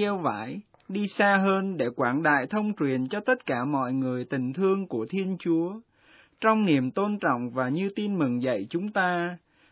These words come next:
"Các con đã lãnh nhận nhưng không, thì cũng hãy cho nhưng không."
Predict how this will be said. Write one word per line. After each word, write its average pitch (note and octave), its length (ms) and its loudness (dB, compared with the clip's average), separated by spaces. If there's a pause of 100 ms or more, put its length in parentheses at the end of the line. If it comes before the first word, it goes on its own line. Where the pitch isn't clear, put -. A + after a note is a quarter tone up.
(180)
"Các A#3 200 2
con G3+ 280 2
đã A#2+ 140 2
lãnh B2 260 0
nhận E3+ 220 0
nhưng F#3 300 -4
không, G3 440 -2 (160)
thì B2+ 140 0
cũng A#2 240 -6
hãy C3 280 -4
cho F#3 300 2
nhưng F#3 240 -4
không." F3 460 -4